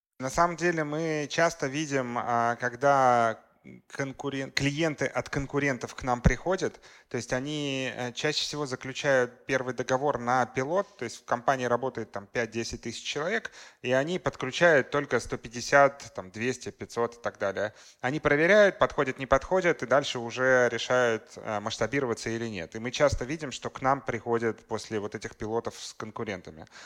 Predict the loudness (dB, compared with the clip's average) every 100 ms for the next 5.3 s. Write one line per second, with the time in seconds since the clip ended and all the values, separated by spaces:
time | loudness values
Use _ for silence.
0 | -18 -20 -18 -8 -2 2 4 4 2 0
1 | -4 -4 -2 0 0 6 6 6 2 6
2 | 8 8 6 2 0 0 0 2 0 -2
3 | -2 -2 -2 0 2 2 2 0 0 2
4 | 2 2 0 -4 -2 -2 -2 -6 -2 0
5 | 0 -2 -6